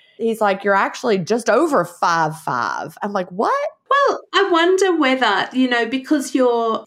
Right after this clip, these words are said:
Speaker 2: the connective tissues aren't degenerating, because that's what happens. It
Speaker 1: I got taller. I don't know. No, that doesn't make <laughs> any sense.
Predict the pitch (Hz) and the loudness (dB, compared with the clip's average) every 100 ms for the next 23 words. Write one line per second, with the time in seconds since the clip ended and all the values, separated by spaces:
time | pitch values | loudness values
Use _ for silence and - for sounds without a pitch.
0 | 190 214 233 240 240 240 220 - 285 302 | -4 -4 -2 -4 -2 -4 -4 -2 0 0
1 | 262 202 180 190 185 196 185 180 170 - | 2 0 0 -4 0 2 2 2 0 -2
2 | 156 165 208 214 226 262 - - - - | -6 -2 -2 0 -2 -2 -4 -14 -10 -2
3 | 214 233 254 196 180 202 - - 247 302 | -2 -2 -4 -2 -2 -2 -4 -4 -2 -2
4 | - 247 247 359 175 185 165 143 156 143 | 0 0 2 2 2 2 0 -4 -4 -2
5 | 160 156 151 220 - - 427 - - - | -2 -4 -6 -10 -10 -10 -10 -12 -10 -4
6 | 622 - | -4 -4